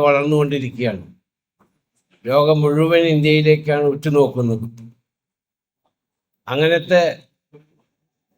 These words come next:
ഈ എക്കണോമിക് ഡെവലപ്മെന്റിന്റെ കാലഘട്ടത്തിൽ കോപ്പറേറ്റീവിന് ഒരുപാട് കാര്യങ്ങൾ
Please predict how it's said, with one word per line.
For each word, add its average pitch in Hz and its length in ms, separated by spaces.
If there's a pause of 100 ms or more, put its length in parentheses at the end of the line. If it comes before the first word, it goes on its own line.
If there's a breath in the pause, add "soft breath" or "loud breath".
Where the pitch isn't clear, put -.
(720)
ഈ 151 120 (640)
എക്കണോമിക് 170 560
ഡെവലപ്മെന്റിന്റെ 156 800 (100)
കാലഘട്ടത്തിൽ 151 760 (920)
കോപ്പറേറ്റീവിന് 156 760
ഒരുപാട് 143 520 (1160)
കാര്യങ്ങൾ 135 380